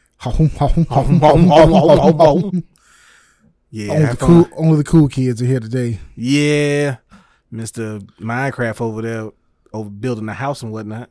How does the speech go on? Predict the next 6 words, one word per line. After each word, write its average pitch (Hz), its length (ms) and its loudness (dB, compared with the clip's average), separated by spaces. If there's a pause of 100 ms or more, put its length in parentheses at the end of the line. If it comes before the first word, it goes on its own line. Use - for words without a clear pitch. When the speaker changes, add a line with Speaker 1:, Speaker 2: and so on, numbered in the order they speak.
(160)
Speaker 1:
Yeah, 113 280 -8
homeowner 127 540 -2
Zach's 135 400 -2
gotta, 120 340 -8
you 113 120 -8
know, 107 280 -8